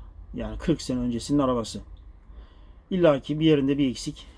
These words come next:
çıkabilir. Çıkmazsa sorun yok. Rot ayarına devam edeceğiz. Rot ücretimizi alacağız. Ama sorun çıkarsa, sorun varsa buna rot ayarı yapılamaz. Yapıldığı zaman yanlış yapılmış olur.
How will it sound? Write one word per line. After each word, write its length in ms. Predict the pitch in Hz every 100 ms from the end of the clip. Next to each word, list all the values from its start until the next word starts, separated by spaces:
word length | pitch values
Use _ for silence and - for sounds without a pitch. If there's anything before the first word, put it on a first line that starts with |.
| - - - - - - - -
çıkabilir. 720 | - - 156 131 107 - - - - - - - - -
Çıkmazsa 520 | 220 - 196 - 180
sorun 240 | 185 185
yok. 240 | 180 131 156
Rot 180 | 165
ayarına 260 | 160 151 165
devam 240 | 170 160
edeceğiz. 480 | 127 - 170 170 - -
Rot 200 | 165 165
ücretimizi 460 | 160 131 127 127 117
alacağız. 360 | 104 101 104
Ama 180 | 156 175
sorun 280 | 156 160 190
çıkarsa, 520 | 175 170 175 156 165 - - - - - -
sorun 460 | - - 165 170 170
varsa 440 | 175 202 - - - - - - -
buna 460 | 139 139 175 156
rot 220 | 143 175
ayarı 420 | - 151 139 147 160 135
yapılamaz. 720 | 135 135 143 170 107 - - - - - - -
Yapıldığı 460 | 147 190 175 190
zaman 400 | 160 156 156 180
yanlış 300 | 139 165 180
yapılmış 360 | 160 131 127 113
olur. 200 | 104